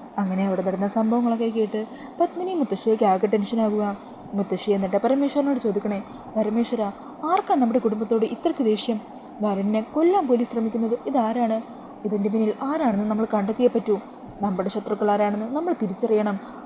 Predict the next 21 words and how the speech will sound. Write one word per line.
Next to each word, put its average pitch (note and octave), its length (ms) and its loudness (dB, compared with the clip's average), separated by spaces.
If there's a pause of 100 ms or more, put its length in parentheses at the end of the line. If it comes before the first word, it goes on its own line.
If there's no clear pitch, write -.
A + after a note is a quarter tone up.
അന്നേരം F#3+ 360 0
പരമേശ്വരനും G3+ 560 -2
പറയണേ, G3+ 240 -2 (340)
"അതെ G#3+ 220 4
അമ്മേ, G#3 180 0 (280)
ഇനി G3+ 240 2
ഇത് G#3 120 4 (120)
ഇങ്ങനെ F4+ 180 0
വിട്ടാൽ G#3+ 280 2
ശരിയാവില്ല. G#3 440 2 (500)
പോലീസ് G3 320 0
സ്റ്റേഷനിൽ G#3 380 4 (160)
ഇപ്പം - 180 0
തന്നെ G#3 200 2
ഒരു A3 140 0
കംപ്ലയിൻറ്റ് G3+ 400 2
കൊടുക്കണം. G3+ 320 2 (1040)
ഇതിനു G3 240 4
മുമ്പും G#3+ 220 2 (100)
ഇതുപോലത്തെ F4 420 2
സംഭവങ്ങൾ A#3 380 2